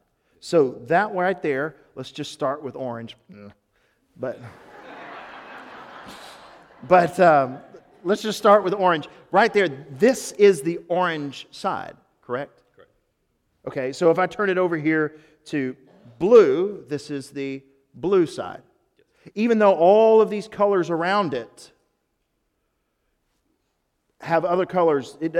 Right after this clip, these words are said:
Speaker 1: it doesn't matter. This is the core.
Speaker 2: Yes.
Speaker 1: So if what you're telling me is if I try to solve this by chasing all of these colors on the perimeter of each side,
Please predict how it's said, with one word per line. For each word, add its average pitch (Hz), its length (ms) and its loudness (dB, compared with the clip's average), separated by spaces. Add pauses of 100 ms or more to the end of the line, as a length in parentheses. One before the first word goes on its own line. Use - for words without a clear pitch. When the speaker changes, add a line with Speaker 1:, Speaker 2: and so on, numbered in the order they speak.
Speaker 1:
it 180 80 4
doesn't 175 280 0
matter. 123 440 -8 (580)
This 139 520 0
is 165 140 -8
the - 80 -20
core. - 380 -8 (640)
Speaker 2:
Yes. - 80 -20 (280)
Speaker 1:
So 175 280 2
if 175 220 -2 (480)
what 202 220 -2
you're 196 100 -2
telling 196 520 -4
me 110 300 -16 (280)
is 156 180 -4
if 165 140 -4
I 226 520 -6 (140)
try 202 340 -2
to 175 100 -4
solve 208 580 -2
this 117 420 -8 (220)
by 143 200 -6
chasing 180 680 -10
all 156 360 -2
of 151 140 -10
these 147 240 -8
colors 156 500 -10
on 143 200 -10
the 123 80 -10
perimeter 135 800 -10 (220)
of 131 160 -8
each 170 240 -8
side, 175 540 -10